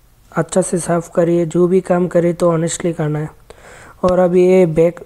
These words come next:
back side है जो opposite side है, इसमें drain line का system है और condenser का pipe भी गया और इधर capillary है और compressor भी है। तो ये हमारा एच-,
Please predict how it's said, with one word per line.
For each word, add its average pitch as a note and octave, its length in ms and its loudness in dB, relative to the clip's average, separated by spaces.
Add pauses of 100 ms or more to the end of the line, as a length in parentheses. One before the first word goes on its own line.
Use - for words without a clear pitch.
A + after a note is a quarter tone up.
back F3 260 2
side F3 300 0
है E3 360 0 (360)
जो E3 460 2 (340)
opposite F3 360 0
side D#3+ 280 -2
है, E3+ 100 6
इसमें E3 300 -4
drain D#3+ 260 2
line F3+ 160 0
का F3+ 140 -2
system E3+ 500 -4
है F3+ 80 -2
और D#3+ 440 0 (520)
condenser F3+ 460 2
का F#3+ 120 -2
pipe E3+ 320 0
भी F3+ 260 0
गया F#3 360 2
और E3 200 2
इधर E3+ 600 0
capillary F3+ 480 2
है D#3+ 320 2
और D#3+ 240 -2
compressor E3+ 480 -2
भी E3 180 0
है। D#3+ 180 2 (1300)
तो F3 400 4
ये G3+ 360 4
हमारा F#3 720 2 (240)
एच-, F#3 300 0